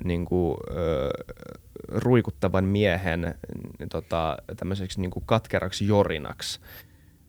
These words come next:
Mitähän se niinku oli monella tavalla, niinku, okei, niinku, niin, no siis on, mut, mut sit toisaalta se on toinen puoli, että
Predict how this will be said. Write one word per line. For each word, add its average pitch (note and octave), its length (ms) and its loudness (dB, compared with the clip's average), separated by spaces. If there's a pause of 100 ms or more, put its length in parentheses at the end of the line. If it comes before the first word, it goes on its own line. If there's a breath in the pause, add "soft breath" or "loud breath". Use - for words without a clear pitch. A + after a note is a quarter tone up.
(240)
Mitähän A2+ 380 6
se A2+ 100 4
niinku A2+ 340 6 (1200)
oli G#2+ 380 6 (140)
monella F2 400 2
tavalla, F2 380 2
niinku, G#2 280 2
okei, G2+ 340 6 (1400)
niinku, F2+ 280 0 (340)
niin, G2+ 400 6
no C#3+ 160 6
siis D3 120 10
on, G#2 340 6 (120)
mut, B2 240 4
mut B2 180 4
sit - 200 0
toisaalta D3 360 6
se A#2+ 100 2
on A#2 100 2
toinen B2 380 8
puoli, E2 440 4 (3750 loud breath)
että - 420 4